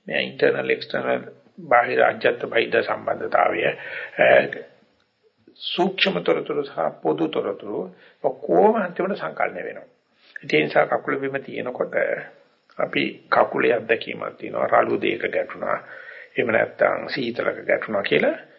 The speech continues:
නමුත් හොඳට මතක තියාගන්න ඉන්න, ගැටුම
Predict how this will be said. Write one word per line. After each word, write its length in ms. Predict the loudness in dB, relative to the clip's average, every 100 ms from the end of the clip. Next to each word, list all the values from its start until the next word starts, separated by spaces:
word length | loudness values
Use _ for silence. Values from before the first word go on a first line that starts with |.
| _ _ _ _ _ _ _
නමුත් 320 | -2 0 0 -2
හොඳට 320 | -4 0 2
මතක 360 | 0 -4 -8
තියාගන්න 340 | -6 -6 -6 -10
ඉන්න, 180 | -4 -4 -4 -10 _ _ -16
ගැටුම 520 | -8 -6 -2 -2 0